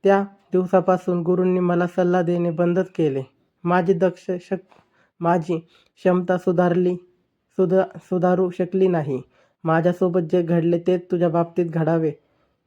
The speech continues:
असे मला वाटत नाही." याचा बोध होतो की गुरूंचे हे शब्द ऐकून शिष्याला आपली चूक कळाली. त्याने माफी मागितली. त्यानंतर गुरूंच्या प्रत्येक आदेशाचे पालन केले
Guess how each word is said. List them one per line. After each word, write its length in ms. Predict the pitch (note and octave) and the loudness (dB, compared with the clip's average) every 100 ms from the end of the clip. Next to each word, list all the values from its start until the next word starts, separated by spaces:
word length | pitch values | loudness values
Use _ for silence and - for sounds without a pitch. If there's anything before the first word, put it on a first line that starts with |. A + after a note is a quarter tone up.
| _ _ | _ _
असे 220 | E3 E3+ F#3+ | -4 -2 0
मला 220 | F3 E3+ | 2 4
वाटत 380 | E3+ E3 E3+ E3+ | 4 2 0 0
नाही." 300 | C#3+ C3+ C3+ _ _ _ _ _ - | -4 -6 -12 _ _ _ _ _ -4
याचा 220 | E3+ E3 F3 | -2 0 0
बोध 260 | E3+ G3 G3 - | 2 0 0 -12
होतो 380 | F3+ D#3+ E3 F3+ G3 _ _ _ _ - | -8 -4 -2 -2 -4 _ _ _ _ -4
की 180 | F3+ D3+ - _ _ _ _ _ _ - | -2 -2 -6 _ _ _ _ _ _ 0
गुरूंचे 420 | F#3 G3+ G3+ F#3+ | 4 6 6 4
हे 160 | F#3+ | 4
शब्द 280 | F#3 F#3+ E3+ | 2 0 4
ऐकून 500 | F#3 F#3 F#3 F3 D3 - _ _ _ _ _ | 4 4 0 -4 -4 -6 _ _ _ _ _
शिष्याला 460 | - F#3 F#3+ F#3 F#3 | -4 -2 0 2 4
आपली 360 | E3+ F3 F#3 | 2 2 -2
चूक 280 | G3 G3+ G3 G3 | 2 2 2 2
कळाली. 380 | F3 D#3+ C3+ C3 _ _ _ _ _ | 2 2 -2 -12 _ _ _ _ _
त्याने 420 | F3 F3+ F#3 G3+ - _ - | -2 0 0 -4 -10 _ -4
माफी 300 | F3 F3+ G3+ | 0 2 4
मागितली. 520 | G3 F3+ D#3 D3+ B2 A#2+ _ _ _ - | 4 2 0 -4 -6 -10 _ _ _ 0
त्यानंतर 520 | F3 E3+ E3+ F3 F3+ | 2 2 0 -2 -2
गुरूंच्या 640 | E3 F3+ F#3 F#3+ F3+ E3+ F3 _ _ | 0 0 0 -2 0 -2 -4 _ _
प्रत्येक 360 | F#3 F#3 G3 F#3+ | -4 0 -2 2
आदेशाचे 540 | F3 F3 F3 F3 F3 | 2 0 -2 -2 -2
पालन 380 | F3 E3+ E3+ F3 | 2 2 2 0
केले 360 | E3+ D#3 C3+ | -2 -2 -2